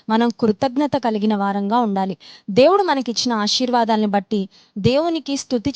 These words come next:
చెల్లించే వారంగా ఉండాలి. At the same time, we must also be able to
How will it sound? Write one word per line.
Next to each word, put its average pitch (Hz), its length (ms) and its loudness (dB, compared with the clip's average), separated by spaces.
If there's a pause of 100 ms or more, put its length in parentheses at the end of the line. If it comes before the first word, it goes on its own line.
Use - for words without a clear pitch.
చెల్లించే 226 380 0
వారంగా 220 400 2
ఉండాలి. 208 460 0 (280)
At 226 100 -2
the 247 120 6
same 330 320 0
time, 254 360 0 (300)
we 269 140 4
must 262 220 0
also 277 600 2
be 233 320 0
able 254 300 -2
to 233 160 4